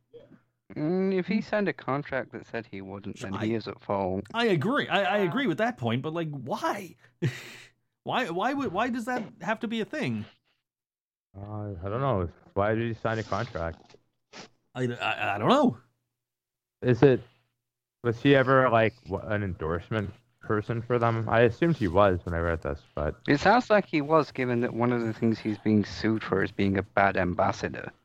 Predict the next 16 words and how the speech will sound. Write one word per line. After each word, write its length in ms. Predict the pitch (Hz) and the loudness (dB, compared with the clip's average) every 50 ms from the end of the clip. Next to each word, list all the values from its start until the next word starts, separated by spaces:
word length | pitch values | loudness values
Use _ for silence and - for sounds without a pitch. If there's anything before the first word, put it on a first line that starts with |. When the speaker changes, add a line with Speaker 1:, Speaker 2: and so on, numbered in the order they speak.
| _ _ - | _ _ 2
Speaker 2:
Right. 320 | 214 214 156 120 110 - - - _ _ _ _ _ _ _ _ _ _ _ - - - - _ _ _ _ _ _ _ _ _ _ _ _ _ _ _ _ _ _ _ _ _ _ _ _ _ | 4 4 4 4 2 -2 -6 -16 _ _ _ _ _ _ _ _ _ _ _ -16 -16 -14 -16 _ _ _ _ _ _ _ _ _ _ _ _ _ _ _ _ _ _ _ _ _ _ _ _ _
Speaker 1:
Like, 260 | - 110 117 - - - | 6 6 6 4 4 4
maybe 320 | 110 117 123 127 120 127 | 6 6 6 6 4 2
the 120 | 117 120 117 | 2 2 2
reason 300 | 120 123 110 107 113 104 | 2 2 2 2 2 2
he 160 | 104 - 113 110 - | 4 4 2 2 2
signed 320 | - - 107 107 107 104 | 2 2 2 2 2 0
a 60 | 101 | -4
contract 540 | - - - 107 107 104 - - 117 - - | -6 -4 -2 -2 -2 0 0 0 0 0 -2
for 100 | - - | -4 -8
the 100 | 101 95 | -8 -8
car 400 | - - - 107 104 104 104 107 | -8 -6 -2 0 2 2 2 2
is 100 | 104 - | 0 -4
because 480 | - - 98 - - 104 95 92 - - | -8 -10 -10 -6 -4 -4 -4 -4 -6 -8
he 240 | - 104 104 98 | -6 -4 -2 -2
is 220 | 98 98 101 - | -4 -4 -6 -10